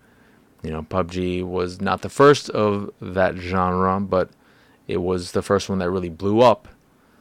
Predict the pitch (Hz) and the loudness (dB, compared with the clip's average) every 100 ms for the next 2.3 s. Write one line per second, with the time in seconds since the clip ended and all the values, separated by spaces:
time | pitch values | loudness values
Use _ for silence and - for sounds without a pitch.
0 | _ _ - 92 95 - 98 - 98 95 | _ _ -6 -4 -4 -2 -4 0 -2 -2
1 | - 123 95 87 78 71 - _ - 92 | 2 4 4 0 -4 -6 -14 _ -4 -4
2 | - - | -4 -10